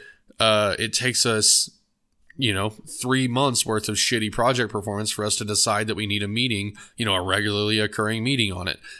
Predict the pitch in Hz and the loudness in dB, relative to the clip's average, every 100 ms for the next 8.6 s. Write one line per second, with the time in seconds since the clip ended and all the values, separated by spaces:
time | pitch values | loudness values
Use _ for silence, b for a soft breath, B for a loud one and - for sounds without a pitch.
0 | - 87 98 95 104 113 107 95 92 101 | -8 -2 0 0 2 0 -2 -2 -2 -2
1 | 110 110 120 107 113 113 135 98 78 - | -2 -2 -2 -2 -4 -2 -2 -2 -8 -8
2 | 98 - 120 117 - 123 127 117 98 95 | -4 -2 0 0 -2 -2 -2 -2 -4 -6
3 | 92 92 113 B B B 120 - 110 147 | -6 -6 -6 B B B -4 -4 -4 -4
4 | 101 - - - b b b b b b | -4 -6 -8 -12 b b b b b b
5 | b b _ 117 110 104 98 90 90 - | b b _ 0 0 0 -2 -4 2 4
6 | 143 160 131 120 131 135 113 131 110 101 | 4 4 2 0 -2 -2 -2 -2 -2 2
7 | 113 110 107 - 113 98 117 107 107 117 | 2 2 0 -2 -6 -4 -4 -2 -2 -2
8 | 110 - 107 101 98 | -2 -4 -4 -4 -4